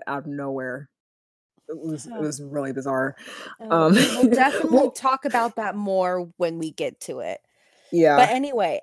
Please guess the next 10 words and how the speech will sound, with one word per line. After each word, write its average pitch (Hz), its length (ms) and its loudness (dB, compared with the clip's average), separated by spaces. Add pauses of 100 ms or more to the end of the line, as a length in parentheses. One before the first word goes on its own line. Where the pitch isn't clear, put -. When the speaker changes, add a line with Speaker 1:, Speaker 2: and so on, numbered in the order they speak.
Speaker 2:
any 294 300 0
final 240 580 -4
thoughts - 680 -10 (100)
about 156 760 -6 (200)
The 180 440 -2
Runaway? - 600 -10 (840)
Speaker 1:
Oh, 403 140 0 (100)
uh, 247 260 6 (360)
good 370 100 6
episode. 285 380 6